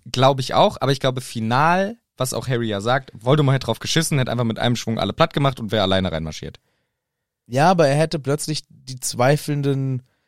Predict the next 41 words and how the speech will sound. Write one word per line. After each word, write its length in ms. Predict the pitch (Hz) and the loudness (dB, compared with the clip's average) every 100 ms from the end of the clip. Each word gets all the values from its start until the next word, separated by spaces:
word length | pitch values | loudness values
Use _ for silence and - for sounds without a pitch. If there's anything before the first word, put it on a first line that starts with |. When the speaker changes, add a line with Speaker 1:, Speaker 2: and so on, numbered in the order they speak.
| _ _ _ | _ _ _
Speaker 2:
Leute 440 | 117 135 165 165 156 | 2 6 6 4 0
da, 420 | 147 147 147 143 | 4 6 6 4
die 160 | 127 131 | 2 -4
vielleicht 360 | 147 139 - | 0 0 -2
auch 200 | 123 120 | -6 -6
anfangen, 440 | - 143 147 143 131 | -4 -4 -2 -2 -2
ihn 120 | 139 | -2
abzufacken 560 | 156 - - 143 - | -2 -4 -6 -6 -2
und 100 | 139 | -4
zu 120 | - 135 | -4 -2
belästigen 520 | 139 156 - 139 135 | 0 0 -2 -4 -2
und 80 | 127 | -4
das 160 | - | -4
hätte 160 | 151 127 | -6 -8
ihn 240 | 139 180 | -2 0
auch, 300 | 151 196 - _ - | 2 0 -2 _ -16
das 220 | 175 - - 202 | -10 -10 -10 -6
wäre 200 | 233 285 | -4 -2
schlecht 460 | - 262 294 - | 2 4 2 -2
gewesen 300 | 247 180 175 | -2 0 0
für 80 | 180 | -2
die 120 | 190 | -6
Dynamik. 440 | 180 196 196 160 90 | -4 -2 0 0 -2
Speaker 1:
Auf 120 | 175 | 2
jeden 120 | 233 | 2
Fall, 220 | 240 147 107 | 4 2 4
auf 100 | 170 | 4
jeden 120 | 185 | 6
Fall. 240 | 202 107 | 4 4
Aber 220 | 110 113 120 | 2 2 2
Harry 180 | 147 143 | 2 0
sagt 220 | 127 - | -2 -2
ja 60 | |
auch 100 | 107 - | -8 -8
eben, 280 | 98 92 - | -8 -8 -8
genau, 200 | 92 78 | -6 -6
der 120 | 76 | -4
zweite 280 | - 160 143 | 0 0 0
Punkt 240 | 131 117 | -6 -6
ist 160 | 104 - | -6 -4
ja, 200 | 95 | -4